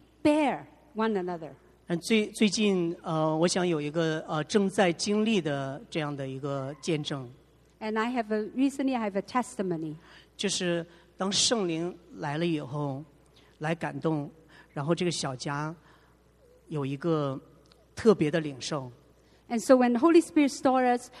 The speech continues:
Speaker 1: so we came together as a group.
Speaker 2: 就是在祷告里面彼此来遮盖。
Speaker 1: That we would pray for one another.
Speaker 2: 呃，再一次是我们家庭的需要。
Speaker 1: Uh, and it's for the need that is in my family.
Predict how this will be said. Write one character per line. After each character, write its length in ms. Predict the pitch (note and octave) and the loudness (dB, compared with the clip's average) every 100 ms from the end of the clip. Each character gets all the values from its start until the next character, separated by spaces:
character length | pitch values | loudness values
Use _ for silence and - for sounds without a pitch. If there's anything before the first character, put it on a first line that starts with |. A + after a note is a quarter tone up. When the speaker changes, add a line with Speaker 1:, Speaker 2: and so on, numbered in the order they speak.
| - | -20
Speaker 1:
so 360 | - C4 A#3+ A3+ - - | -4 2 4 2 -8 -6
we 260 | A3 D#4 | 4 4
came 240 | D#4 D4 C4+ | 4 2 2
together 420 | - A3+ G#3+ G#3+ | 0 -2 0 0
as 200 | F3 - | 0 -4
a 20 | |
group. 240 | - F#3+ D#3+ - _ _ _ _ | -2 -2 -4 -12 _ _ _ _
Speaker 2:
就 140 | - F#3+ | -6 -2
是 160 | - | -2
在 220 | F3 F#3 F3 | 0 2 2
祷 200 | D3+ C3 | -2 -2
告 180 | E3+ | 0
里 120 | D#3 C#3 | 0 -4
面 220 | C3+ C#3 | -6 -8
彼 160 | C#3+ D3 | -8 -10
此 140 | D#3+ | -10
来 140 | B2 | -14
遮 180 | A#2+ B2+ | -14 -16
盖。 140 | A#2+ A2+ A2+ - - | -16 -18 -20 -6 0
Speaker 1:
That 160 | A3+ | 0
we 260 | A#3+ A#3+ D4 | 4 8 8
would 200 | C#4 B3+ - - | 8 4 2 -6
pray 340 | - E4 F4 F#4+ | 4 6 8 8
for 180 | C#4+ | 6
one 180 | C4+ C#4 | 6 6
another. 440 | C4+ A#3 A#3 G#3+ E3+ | 4 2 0 0 -2
Speaker 2:
呃， 100 | C#3+ | 2
再 180 | A3 | 4
一 140 | G3+ F#3+ | 6 4
次 580 | - - F3 D#3 C#3+ - - - | 0 -4 -2 -2 -4 -10 -14 -6
是 320 | - F3 D#3 | -4 -2 -2
我 160 | D#3+ C3+ | -2 -4
们 140 | C3+ | -4
家 180 | B2+ C#3+ | -2 -4
庭 160 | D3 | -4
的 80 | C3 | -10
需 200 | B2 - | -10 -10
要。 220 | B2 B2 B2 C3+ _ - | -12 -14 -16 -20 _ -4
Speaker 1:
Uh, 240 | A3+ A#3 - | -2 -4 -4
and 180 | B3 | 0
it's 240 | C4 C4 - | 4 4 2
for 320 | - A3+ A3+ - - | 0 0 0 -8 -8
the 100 | A3+ - - | -8 -6 4
need 320 | C#4 E4 D#4+ | 10 10 8
that 240 | A#3 G#3+ | -2 -2
is 100 | G3+ | -2
in 120 | G3+ F#3 | 0 0
my 140 | F3 | -2
family. 500 | - F#3 F3+ E3 D#3 | -4 -6 -6 -8 -12